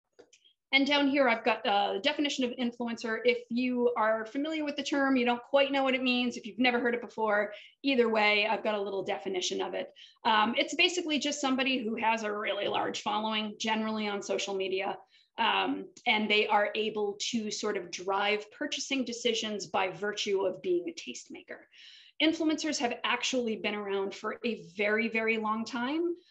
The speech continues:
Um, we are really only hearing this word now related to social media, but influencers go way back when. Like, you know, Ben Franklin was probably the world's first content marketer and influencer.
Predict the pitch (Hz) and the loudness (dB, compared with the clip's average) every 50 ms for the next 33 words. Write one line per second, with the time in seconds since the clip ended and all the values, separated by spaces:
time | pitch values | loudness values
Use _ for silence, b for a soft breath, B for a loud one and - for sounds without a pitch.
0 | B _ 226 208 202 202 190 196 190 269 196 208 269 262 254 247 240 233 233 233 | B _ 2 4 4 4 2 0 -2 -4 0 2 4 4 4 4 4 2 0 0
1 | 226 226 233 269 269 254 247 240 240 233 214 - - 175 - 208 208 202 190 190 | -2 -2 -2 0 2 4 4 4 4 2 0 -2 -4 -4 -4 -2 -2 -2 -2 -4
2 | - - - 175 185 196 220 240 226 233 240 240 254 262 262 262 262 247 - - | -4 -4 -4 -2 0 0 0 0 0 -2 -2 -2 -2 -2 -2 -2 -2 -2 -2 0
3 | 214 202 208 208 202 202 196 - - - - 202 196 - 220 214 214 220 220 220 | 0 0 0 0 2 4 2 2 2 0 -2 -2 -2 -2 -2 -2 -2 -2 -2 0
4 | 226 214 208 208 - 208 214 - - 254 294 285 - 302 285 277 277 254 - 247 | 0 0 0 2 2 0 0 2 4 2 2 2 2 -2 0 0 0 0 2 0
5 | 240 220 - - 220 214 214 208 202 190 185 180 180 175 196 220 233 226 226 226 | 0 0 0 2 2 4 4 6 6 6 6 6 6 6 6 4 4 6 4 4
6 | 214 220 233 214 208 - 254 254 - - - 190 - - - - 226 208 196 196 | 2 0 0 -2 -2 -2 -4 -6 -10 -10 -10 -10 -10 -10 -12 -10 -6 -4 -2 -2
7 | 185 190 180 175 170 - - - 226 214 247 269 277 262 - 277 262 269 269 277 | -2 -2 -4 -6 -10 -16 -2 2 2 4 4 4 2 0 0 2 2 2 2 0
8 | 269 247 247 233 220 214 - - 220 208 208 202 202 202 202 202 196 190 185 190 | 0 0 0 -2 -2 -6 -2 0 0 0 0 -2 -2 -2 0 2 2 2 2 0
9 | 202 202 196 196 196 - - - 233 233 233 - - - - 226 220 - 226 220 | 2 2 2 0 0 -4 -6 -4 -4 -4 -4 -6 -8 -6 -6 -4 -4 -4 -4 -2
10 | 226 208 208 - - 208 196 190 185 190 - 214 233 233 - 269 277 285 302 294 | 0 -2 0 0 -2 -4 -2 -4 -4 -4 -2 -4 -4 -2 0 0 0 0 0 0
11 | - 311 330 | 0 0 -2